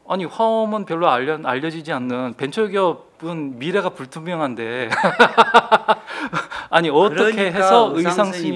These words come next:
Speaker 2: 스님이요?
Speaker 1: 예, 예.
Speaker 2: 탁월했던 거죠.
Speaker 1: 잘 유명하지도 않고
Speaker 2: 네.
Speaker 1: 잘 알려지지도 않았던 지엄 스님을 향해서 갈 수밖에 없었던 어떤 인과의 고리가 혹시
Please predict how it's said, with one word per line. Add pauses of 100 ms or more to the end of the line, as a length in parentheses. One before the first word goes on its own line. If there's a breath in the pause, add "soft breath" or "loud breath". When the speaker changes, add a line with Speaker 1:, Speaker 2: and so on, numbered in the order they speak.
Speaker 2:
스님이요?
Speaker 1:
예,
예.
Speaker 2:
탁월했던
거죠.
Speaker 1:
잘
유명하지도
않고
Speaker 2:
네. (160)
Speaker 1:
잘
알려지지도
않았던
지엄
스님을
향해서
갈
수밖에
없었던 (260 loud breath)
어떤 (260)
인과의
고리가 (380 loud breath)
혹시